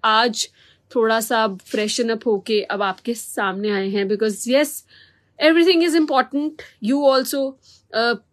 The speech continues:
all, all of you were also waiting। So ऐसे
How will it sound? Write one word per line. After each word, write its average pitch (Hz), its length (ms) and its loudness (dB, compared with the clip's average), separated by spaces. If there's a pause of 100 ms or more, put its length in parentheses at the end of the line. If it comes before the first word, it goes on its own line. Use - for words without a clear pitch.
(140)
all, 233 440 0
all 240 260 -2
of 240 100 -6
you 262 100 0
were 240 140 2 (100)
also 220 240 -2
waiting। 233 460 -4
So 208 180 0 (960)
ऐसे - 280 -14